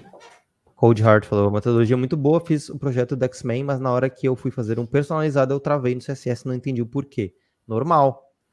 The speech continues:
Tu não vai conseguir fazer em uma aula, uma live, tu não vai conseguir aprender a programar o suficiente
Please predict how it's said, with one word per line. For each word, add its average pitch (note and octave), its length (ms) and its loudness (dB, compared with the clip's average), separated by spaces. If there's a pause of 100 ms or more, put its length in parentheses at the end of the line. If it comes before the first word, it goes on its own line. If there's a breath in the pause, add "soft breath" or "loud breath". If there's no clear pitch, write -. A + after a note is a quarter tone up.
(560)
Tu B2 60 -4
não A#2 140 -2
vai C3+ 160 4
conseguir C3+ 320 -2
fazer G#2 840 -2 (800)
em C3 140 -6
uma A3+ 240 0
aula, C#3 680 0 (100)
uma C3 200 -6
live, B2 560 -2
tu - 120 -20
não B2 80 -8
vai B2+ 120 0
conseguir B2 200 -4
aprender B2 360 -4
a A#2 60 -2
programar A#2+ 840 -4
o D3+ 40 -10
suficiente D#3+ 960 -8